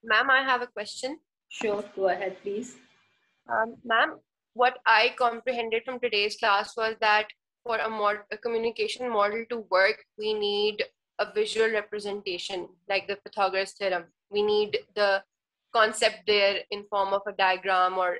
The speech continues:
Speaker 1: any other display. So what if the person we're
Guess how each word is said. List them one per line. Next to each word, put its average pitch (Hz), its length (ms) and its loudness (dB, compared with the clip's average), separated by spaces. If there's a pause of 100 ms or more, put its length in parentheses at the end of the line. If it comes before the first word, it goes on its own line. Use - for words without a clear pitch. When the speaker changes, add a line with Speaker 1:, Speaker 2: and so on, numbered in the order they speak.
Speaker 1:
any 214 220 0
other 196 280 -2 (280)
display. - 480 -8 (640)
So 262 580 4
what 240 260 4
if 262 180 8 (540)
the 233 320 2
person 233 380 -2
we're 240 180 2